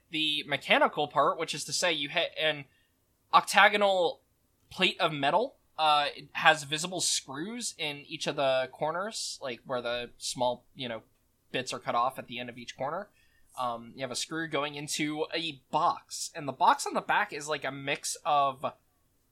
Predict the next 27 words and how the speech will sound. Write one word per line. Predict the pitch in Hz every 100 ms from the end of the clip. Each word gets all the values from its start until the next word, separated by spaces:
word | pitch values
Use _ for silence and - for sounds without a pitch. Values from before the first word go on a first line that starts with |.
| _ _ _
you've | 151
got, | 196 214
like, | 185 139 - _ _ _ _ _ _
sheet | - - - 196 233
metal | 247 269 285 285 254 _ _ _ -
and, | 165 160 156 151 - -
uh, | 147 139 139 127 - _ _ _ _ _ _ _ _ _ _ - - _ _ -
the | 180
metal | 175 185 214
that | 202 208
they | 185
make, | 170 175
like, | 196 -
those | 160
heavy-duty | - 160 190 175 180 151
toolboxes | - 151 160 190 190 202
out | 208 208
of, | 190
you | 170
know, | 151
where | 143
it's | 139 -
got, | 151 143
like, | 147
the | 139
little, | 143 135
like, | 131 120